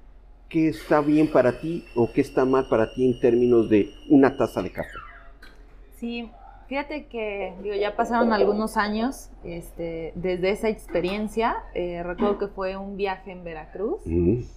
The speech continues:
Speaker 2: y quien me presentó el café como tal, yo creo que no era consciente que me lo iba a presentar. Recuerdo que me dijo, "¿Sabes qué? Vamos aquí con la señora de al lado, ella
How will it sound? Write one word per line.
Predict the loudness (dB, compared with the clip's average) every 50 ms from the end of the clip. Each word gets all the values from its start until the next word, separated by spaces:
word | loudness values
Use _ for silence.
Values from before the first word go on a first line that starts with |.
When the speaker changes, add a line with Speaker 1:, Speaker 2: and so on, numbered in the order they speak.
| -16 -14
Speaker 2:
y | -12 -12 -10 -10 -10 -10 -10 -12 -14 -10
quien | -8 -8 -6 -6
me | -8
presentó | -4 -2 -2 -2 -2 -4 -6 -2 0 0
el | 0 0 0
café | -2 -2 -2 -2 -6 -6 -4 -6 -6
como | -8 -8 -8 -8 -8
tal, | -6 -2 0 4 4 4 2 0 -4 -6 -12 -14
yo | -14 -12
creo | -12 -10 -12 -12 -12
que | -12 -12 -12 -12 -12 -14 -12
no | -8 -4
era | -2 -2 -2 -4
consciente | -6 -8 -6 -4 -4 -4 -4 -4 -6 -6
que | -6 -6
me | -4 -4
lo | -2
iba | -2 -4
a | -4
presentar. | -4 -6 -8 -8 -10 -14 -14 -10 -6 -4 -2 -2 -4 -6 -10 -14
Recuerdo | -12 -12 -10 -10 -12 -12 -14 -14
que | -14 -16
me | -16 -16 -16
dijo, | -16 -16 -16 -14
"¿Sabes | -12 -12 -12 -10
qué? | -8 -6
Vamos | -6 -6 -8 -8 -8 -8
aquí | -8 -8 -8
con | -6 -4 -4 -2
la | 0 0 0 0 -2 -4 -4 -6 -6
señora | -6 -4 0 4 6 6 8
de | 8 8
al | 8 8
lado, | 8 8 8 6 4 2 2 0 0 0
ella | 0 0 2 4 2 2